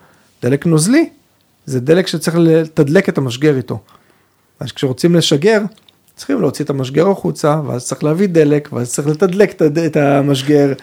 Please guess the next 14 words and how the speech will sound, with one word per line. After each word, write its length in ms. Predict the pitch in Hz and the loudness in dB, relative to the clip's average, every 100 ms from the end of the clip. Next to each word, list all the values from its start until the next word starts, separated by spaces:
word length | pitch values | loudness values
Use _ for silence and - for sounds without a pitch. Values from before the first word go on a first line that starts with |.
| - - _ - | -14 -20 _ -10
לוקח 320 | 120 170 165 | -2 0 0
זמן, 440 | 165 170 151 147 147 - _ _ _ - | 0 2 4 2 0 -8 _ _ _ -8
בזמן 400 | 117 117 139 147 | -6 0 2 2
הזה 460 | 135 147 151 156 151 - _ _ _ | 2 4 4 2 -2 -10 _ _ _
הכל 240 | - 160 151 | -4 0 0
חשוף, 500 | 175 - 269 - 139 | 0 0 0 -2 -6
יכולים 340 | 127 135 143 | -4 -2 0
לירות 320 | 143 151 196 | 2 4 2
לנו 200 | 190 165 | 2 2
על 60 | 151 | 0
המשגר 400 | 139 123 139 139 | 0 -2 0 0
או 180 | 127 120 | 0 -2
משהו 260 | 131 139 | -4 -4
כזה. 240 | 131 123 | -4 -2